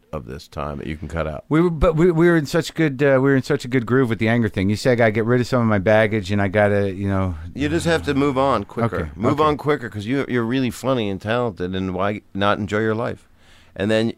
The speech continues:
Speaker 1: and then
Speaker 2: Does
Speaker 1: you
Speaker 2: do
Speaker 1: draw people in, and you can make money doing it. And especially people need to laugh, you know.
Speaker 2: Yeah. Do, does it feel good when you get, when you hurt somebody?
Speaker 1: When you hurt somebody?
Speaker 2: Yeah.
Speaker 1: No.
Speaker 2: All right.
Speaker 1: No, I feel really bad when I hurt somebody. I c-, and
Speaker 2: While
Speaker 1: if
Speaker 2: you're
Speaker 1: my
Speaker 2: doing it or
Speaker 1: relationship
Speaker 2: after?
Speaker 1: is, it never feels good. It,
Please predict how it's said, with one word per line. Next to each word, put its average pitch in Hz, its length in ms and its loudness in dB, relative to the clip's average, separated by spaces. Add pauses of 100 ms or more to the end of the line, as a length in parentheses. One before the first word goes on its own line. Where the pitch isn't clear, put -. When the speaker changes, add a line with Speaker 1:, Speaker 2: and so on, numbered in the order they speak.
(100)
Speaker 1:
and 107 240 0
then 143 140 4
Speaker 2:
Does 123 40 4
Speaker 1:
you 135 140 4
Speaker 2:
do 170 80 4
Speaker 1:
draw 127 220 4
people 92 380 -2
in, 92 140 0
and 92 180 -2
you 87 120 -4
can 92 160 -4
make 87 180 -4
money 92 300 -2
doing 95 260 -2
it. 110 100 -4
And 82 160 -8
especially - 280 -12
people 226 240 -4
need 120 180 0
to 76 80 -8
laugh, 76 460 -8
you 76 60 -8
know. 82 180 -6
Speaker 2:
Yeah. 104 200 -2
Do, 147 160 2
does 160 220 2
it 170 120 0
feel 196 160 4
good 160 200 2
when 165 160 4
you 143 80 4
get, 139 380 0
when 127 140 4
you 120 100 2
hurt 135 180 0
somebody? 147 440 -2 (400)
Speaker 1:
When 113 200 4
you 127 80 2
hurt 127 160 0
somebody? 127 340 -4
Speaker 2:
Yeah. 98 240 0 (160)
Speaker 1:
No. 90 320 -2 (140)
Speaker 2:
All 98 80 0
right. 80 180 -2 (160)
Speaker 1:
No, 95 180 0
I 110 140 4
feel 139 160 0
really 95 320 0
bad 78 220 -8
when 69 100 -10
I - 20 -8
hurt 76 160 -10
somebody. 73 300 -6
I 73 120 -2
c-, - 180 -10
and 92 180 -2 (140)
Speaker 2:
While 120 240 2
Speaker 1:
if 139 80 4
Speaker 2:
you're 147 80 6
Speaker 1:
my 156 80 6
Speaker 2:
doing 147 100 6
it - 40 4
or 127 80 4
Speaker 1:
relationship 127 260 2 (160)
Speaker 2:
after? 131 180 0
Speaker 1:
is, 76 160 -2 (480)
it 110 140 -2
never 135 320 2
feels 107 360 -2
good. 98 280 2
It, 92 240 -4